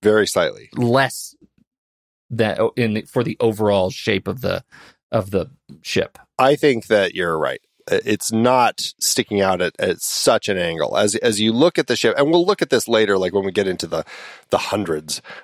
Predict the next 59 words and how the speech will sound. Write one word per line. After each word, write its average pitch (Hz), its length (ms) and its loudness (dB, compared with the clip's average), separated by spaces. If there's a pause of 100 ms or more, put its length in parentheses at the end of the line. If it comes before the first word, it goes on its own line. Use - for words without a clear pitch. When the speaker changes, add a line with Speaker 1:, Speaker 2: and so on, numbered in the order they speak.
Speaker 1:
I - 60 -4
think 90 240 -2
is 85 100 -2
about 87 220 0
Speaker 2:
Yeah. - 60 2
Speaker 1:
where 87 180 2
we're 82 160 -4
gonna 82 140 -2
be 80 140 -6
actually 87 280 -2
looking 90 320 -2
at 85 80 -2
the - 80 -8
ship - 240 0
in - 100 -2
flight. 131 400 2 (420)
Um, 110 260 4
you'll 120 240 4
see 127 220 2
that 101 200 2
there 110 160 6
is 107 400 4
a 110 100 2
little 104 340 4
bend 90 340 -4 (100)
to 98 80 0
the 90 100 0
wing. 78 220 -2
So, - 140 2
yeah, 107 420 4
I 113 80 0
think 127 460 -2
Speaker 2:
Which 160 220 0
is 160 140 0
about 156 460 0
as 147 180 2
much 139 300 0
as 123 160 -2
comes 123 260 -2
out 113 220 2
of 104 100 -10
the 98 80 -4
snow. - 540 -4
That's 120 240 -2
all 95 180 0
I 92 60 0
Speaker 1:
Yeah. 98 140 2
Speaker 2:
was - 320 -14
Speaker 1:
Yeah, 82 160 0
yeah. 78 120 -6
Speaker 2:
thinking, - 360 -12
yeah. - 160 -6
Speaker 1:
Yeah. 50 100 -6 (480)
But 151 240 4
I 135 80 6
will 156 340 4
say, - 460 -2
this 117 440 2 (100)
ship - 360 0